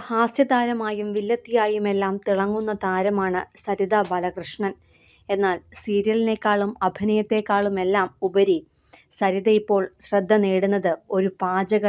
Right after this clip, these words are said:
റാണിയായാണ്. YouTube ചാനലിലൂടെ അമ്മായിക്കും മാളുവിനുമൊപ്പം പാചക വിദ്യകളുമായി സരിത തിളങ്ങുന്ന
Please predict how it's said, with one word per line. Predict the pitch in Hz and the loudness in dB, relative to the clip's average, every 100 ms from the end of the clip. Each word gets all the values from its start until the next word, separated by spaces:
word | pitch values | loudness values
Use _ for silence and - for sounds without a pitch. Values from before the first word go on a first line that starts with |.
| 185 | 0
റാണിയായാണ്. | 175 196 208 175 165 170 185 - _ _ _ _ - 240 | 0 2 2 0 -4 -4 -4 -6 _ _ _ _ -2 4
YouTube | 285 - 330 320 - | 4 6 4 2 -2
ചാനലിലൂടെ | 269 254 247 247 240 226 220 - 208 | 0 2 2 2 2 2 0 -2 -2
അമ്മായിക്കും | 208 214 226 247 254 233 208 | 0 2 2 2 2 2 4
മാളുവിനുമൊപ്പം | 196 208 226 226 208 196 196 165 - _ | 4 4 4 2 0 2 0 0 -10 _
പാചക | 208 208 208 247 247 214 | 2 2 2 2 4 2
വിദ്യകളുമായി | 180 226 220 220 202 196 - - | 2 2 4 4 2 0 -4 -8
സരിത | - 196 202 202 202 _ - | 0 2 2 2 -2 _ 0
തിളങ്ങുന്ന | 202 220 240 226 | 0 2 0 0